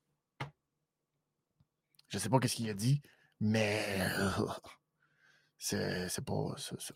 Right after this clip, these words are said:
c'est pas ça. C'est pas ça. C'est, c'est, c'est raté. C'est raté, c'est raté, c'est raté.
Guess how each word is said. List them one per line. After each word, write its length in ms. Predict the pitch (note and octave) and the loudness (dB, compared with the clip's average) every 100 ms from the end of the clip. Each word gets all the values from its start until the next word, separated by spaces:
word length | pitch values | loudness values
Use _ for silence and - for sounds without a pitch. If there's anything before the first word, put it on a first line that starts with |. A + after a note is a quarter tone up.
| - | -16
c'est 180 | - C#3+ | -10 -10
pas 120 | - | -10
ça. 120 | - - _ _ _ _ - | -14 -18 _ _ _ _ -10
C'est 180 | G2 | -8
pas 120 | - F#2 | -8 -10
ça. 120 | - - | -12 -16
C'est, 240 | - G#2+ F#2+ | -12 -8 -6
c'est, 240 | - F#2 | -6 -6
c'est 140 | - - | -2 -2
raté. 220 | - - - - | -4 -8 -14 2
C'est 140 | - | 6
raté, 240 | A2+ - | 8 8
c'est 140 | F#3+ G3 | 12 12
raté, 260 | F#3 C4 | 12 12
c'est 120 | C4+ B3+ | 12 12
raté. 240 | C#3+ | 12